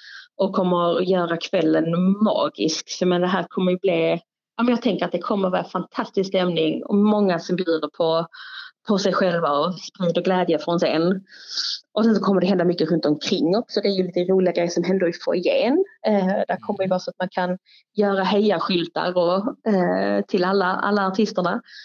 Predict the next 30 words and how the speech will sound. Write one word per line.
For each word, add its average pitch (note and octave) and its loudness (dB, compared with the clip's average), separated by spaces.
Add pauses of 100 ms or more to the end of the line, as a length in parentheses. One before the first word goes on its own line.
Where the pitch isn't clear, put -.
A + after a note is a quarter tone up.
(280)
Det - 0
kommer F3 2
vara F3 -2
dans F#3+ 2
där, F#3 0 (260)
tackkören F3+ 0
ska F3+ -6
uppträda E3+ -2
och E3+ -2
där F3 0
är F3+ 2
fotobås F3 -4
och F3 -4 (560)
lite G3 -4
annat G3+ 2
pyssel F#3+ -2
och E3+ 0
lite F3 -6
gött F3+ -2
häng F3+ 0
och F#3+ -2
så. F#3+ -2 (340)
Och F3+ -4
det, F3+ 2
så - 0
att, - -6
äh, C4 0
det, A#3+ 2
det A#3+ 2
liksom, A3+ 2